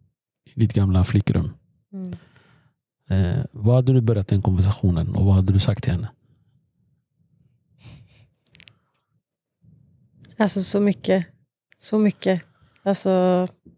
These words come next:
Speaker 2: jag vet inte, det, det är en deep fråga. Alltså, för mig, det var ingen bra ålder, liksom.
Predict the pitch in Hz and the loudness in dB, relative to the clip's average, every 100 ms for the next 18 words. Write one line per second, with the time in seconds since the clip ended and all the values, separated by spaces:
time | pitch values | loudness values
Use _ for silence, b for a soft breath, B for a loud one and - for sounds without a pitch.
0 | _ _ _ _ _ _ _ _ _ _ | _ _ _ _ _ _ _ _ _ _
1 | - _ _ _ _ - _ _ _ _ | -20 _ _ _ _ -20 _ _ _ _
2 | _ _ _ - _ 220 180 175 185 214 | _ _ _ -20 _ -2 -2 -2 -2 2
3 | 220 - B B B 196 226 240 202 277 | 2 -2 B B B 0 2 2 2 2
4 | 285 - - 254 226 262 185 - 165 - | 2 0 2 4 4 2 0 -2 -8 -2
5 | 202 226 220 196 180 - b b - 202 | 2 4 6 4 2 -4 b b -2 2
6 | 226 185 165 202 196 196 220 180 175 - | 4 2 2 2 4 4 2 0 -4 -6
7 | - | -8